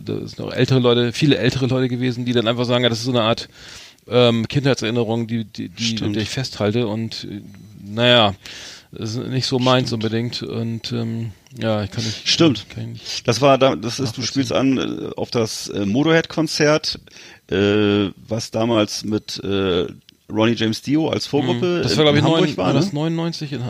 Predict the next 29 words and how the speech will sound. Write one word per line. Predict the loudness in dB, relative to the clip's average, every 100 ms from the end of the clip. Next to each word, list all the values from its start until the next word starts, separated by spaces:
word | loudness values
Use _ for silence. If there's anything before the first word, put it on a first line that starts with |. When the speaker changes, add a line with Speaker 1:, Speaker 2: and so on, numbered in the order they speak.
| -6
Speaker 1:
in | -6
Hamburg, | -6 -6 -6
war | -4
Speaker 2:
Das, | 0 -2
Speaker 1:
das? | -4 _ _
Speaker 2:
ich | -2 2
weiß, | 2
dass | 2 -6
das, | -6
dass | -4 0
wir |
da | 0
zusammen | 2 2 2 4
waren | 4 4
und | 2
dass | -4
es | -2
für | 0
mich | 0 -2 -8 -8
das | -6 -2
einzige | 0 0 0 0
Mal | 2 2
war, | 4
dass | 2 -2
ich | -2
Motorhead | 0 0 0 -2 -2 -2
noch | -6 -4
in | 0
der, | 4 6 4